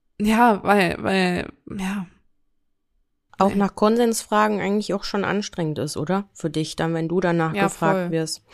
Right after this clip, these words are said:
Speaker 2: Das ist ja das Paradoxe an der Geschichte. Ich meine, das predigen wir ja auch. Wir sagen ja grundsätzlich hier im Bereich, egal was, frag den Menschen, ob er das möchte.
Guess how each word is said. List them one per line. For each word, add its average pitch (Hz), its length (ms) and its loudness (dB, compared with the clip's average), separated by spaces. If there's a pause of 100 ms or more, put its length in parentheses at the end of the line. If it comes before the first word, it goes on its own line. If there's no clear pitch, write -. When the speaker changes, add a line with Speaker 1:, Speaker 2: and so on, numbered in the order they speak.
(300)
Speaker 2:
Das 160 100 4
ist - 180 2
ja 220 120 8
das 202 180 6
Paradoxe 202 560 2
an 170 80 2
der 170 120 0
Geschichte. 165 420 -2
Ich - 120 -4
meine, 180 220 4
das 175 80 -2
predigen 202 400 4
wir 185 80 6
ja 175 140 6
auch. 185 160 4
Wir 170 100 2
sagen 180 160 2
ja 170 260 2 (180)
grundsätzlich 180 540 2
hier 175 220 0
im 175 140 2
Bereich, 165 340 2
egal 196 360 6
was, 185 280 6 (640)
frag 196 480 6 (360)
den 180 120 6
Menschen, 202 640 4
ob 190 240 4
er 180 80 2
das 180 220 4
möchte. 185 440 2